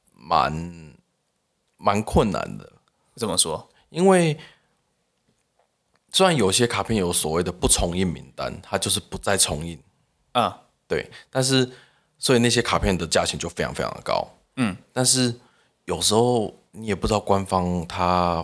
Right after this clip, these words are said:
Speaker 1: 会不会突然说：“哦，我们决定要重印。”
Speaker 2: 啊，我懂。
Speaker 1: 对。
Speaker 2: 哦，我觉得这个点就让我，因为我每次在看这种，呃，例如说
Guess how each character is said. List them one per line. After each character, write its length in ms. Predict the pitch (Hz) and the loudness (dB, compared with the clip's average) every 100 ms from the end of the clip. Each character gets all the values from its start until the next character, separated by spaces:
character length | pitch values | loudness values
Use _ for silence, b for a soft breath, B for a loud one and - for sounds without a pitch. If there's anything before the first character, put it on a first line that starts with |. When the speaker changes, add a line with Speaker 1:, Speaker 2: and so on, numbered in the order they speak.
| - | -6
Speaker 1:
会 100 | 110 | -8
不 60 | - | -4
会 100 | 95 | -4
突 200 | - 87 | 0 0
然 100 | 82 | 0
说 160 | 87 85 | -2 2
：“哦， 60 | |
我 40 | 110 | 2
们 100 | 98 | 2
决 140 | 101 | 2
定 80 | 107 | 2
要 140 | 101 | 2
重 200 | 98 90 | 0 -2
印。” 200 | 87 87 - _ _ _ _ _ _ _ _ B B B B - | -6 -10 -12 _ _ _ _ _ _ _ _ B B B B 0
Speaker 2:
啊， 440 | 139 147 131 101 101 | 4 4 2 -2 -4
我 80 | 127 | 0
懂。 260 | 123 95 - - | 0 0 -6 -6
Speaker 1:
对。 280 | 90 - - _ _ _ _ _ | -4 -4 -8 _ _ _ _ _
Speaker 2:
哦， 300 | - 131 - - | -4 -4 -4 -10
我 100 | - | -6
觉 140 | 123 156 | 0 4
得 160 | 190 | 6
这 180 | 175 - | 6 4
个 100 | 185 | 2
点 220 | 135 113 | 0 -6
就 100 | - 170 | -2 2
让 140 | 170 | 4
我， 320 | 110 98 - _ _ _ | 4 0 -4 _ _ _
因 100 | 208 | 2
为 80 | 220 | 4
我 40 | 127 | 4
每 140 | 110 | 2
次 100 | - | 2
在 140 | 147 | 2
看 240 | 139 139 117 | 0 -2 -2
这 80 | 113 | 0
种， 320 | 107 80 - b b b b _ _ _ | 0 -2 -6 b b b b _ _ _
呃， 240 | - 92 90 | 0 0 2
例 80 | 139 | 0
如 80 | 117 | 2
说 340 | 113 113 | 2 2